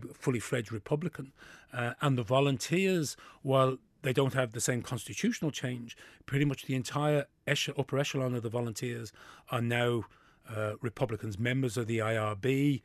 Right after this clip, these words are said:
people who have been out in nineteen sixteen. So some of the moderates who had been, had positions of influence, uh, before then, uh, who hadn't necessarily hitched their wagon to any particular political status, are now, uh,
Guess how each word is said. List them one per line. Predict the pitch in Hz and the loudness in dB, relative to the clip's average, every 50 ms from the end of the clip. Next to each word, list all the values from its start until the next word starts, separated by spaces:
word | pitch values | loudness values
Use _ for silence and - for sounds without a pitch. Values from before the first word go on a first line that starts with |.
| - _ | -12 _
people | _ - 113 98 - 113 | _ -10 -8 -6 -4 -4
who | 110 | -4
have | 104 | -4
been | - 110 101 | -4 -6 -4
out | 107 127 147 143 - | -2 -2 -2 -2 -4
in | 135 | -6
nineteen | 123 120 113 - - 110 | -6 -6 -6 -8 -8 -8
sixteen. | - - 123 - - - 120 117 113 107 104 - - - - - - | -8 -10 -10 -10 -10 -10 -10 -10 -10 -12 -14 -16 -18 -20 -20 -18 -12
So | - - 135 | -2 0 0
some | 123 - - 143 135 | 2 4 2 2 2
of | 117 | 2
the | 127 | 0
moderates | 120 120 127 156 143 131 143 139 - - - - - - - - - | 2 4 4 4 4 4 0 0 0 -4 -8 -8 -8 -8 -10 -6 -2
who | 135 131 123 113 | -2 0 0 0
had | 101 123 113 98 | 0 -2 -2 0
been, | 107 120 113 110 110 113 | 0 0 0 0 -4 -4
had | - 117 110 98 - | -4 -6 -6 -6 -8
positions | - 113 110 117 - - 120 101 | -10 -8 -6 -4 -4 -4 -4 -4
of | 110 107 | -2 -2
influence, | 123 120 107 - - 117 110 - - - - - - - - - _ - | -2 -2 -2 -6 -10 -10 -10 -14 -16 -20 -20 -20 -20 -20 -20 -20 _ -14
uh, | 120 117 113 | -12 -12 -8
before | 101 120 104 - 135 139 147 151 | -8 -8 -4 0 2 4 4 4
then, | 123 117 113 107 104 98 _ _ _ - | 2 0 -8 -8 -12 -16 _ _ _ -8
uh, | 127 113 110 110 107 110 110 | -6 -4 -4 -2 -2 -4 -4
who | 110 104 113 117 | -4 -2 0 2
hadn't | 104 135 156 160 | 2 2 0 0
necessarily | 143 131 - - 131 120 117 107 - - - - - - - _ _ _ _ _ _ _ - | -4 -2 -2 0 0 0 0 -2 -4 -10 -20 -20 -20 -20 -20 _ _ _ _ _ _ _ -12
hitched | 110 107 131 - | -8 -8 -8 -4
their | - 127 | -2 0
wagon | 113 110 110 107 110 | 0 0 0 -2 -4
to | 107 - 113 | -4 -4 -4
any | 107 107 | -4 -4
particular | - - 98 - - - - - 117 110 101 - _ _ - - - _ _ | -6 -8 -6 -6 -6 -6 -6 -6 -6 -6 -6 -8 _ _ -20 -20 -20 _ _
political | - - 117 123 131 - 110 104 | -8 -2 0 0 0 0 -2 -4
status, | - - 131 127 131 - - 120 - - - - - | -4 -2 -4 -4 -4 -6 -8 -10 -10 -10 -12 -10 -6
are | 117 110 110 110 110 | -4 -2 0 0 0
now, | 110 110 110 110 110 110 110 110 110 110 98 - - - - | -2 -2 -2 -2 0 0 0 0 -2 -2 -4 -8 -14 -16 -12
uh, | - 110 107 107 104 110 | -10 -8 -8 -8 -10 -10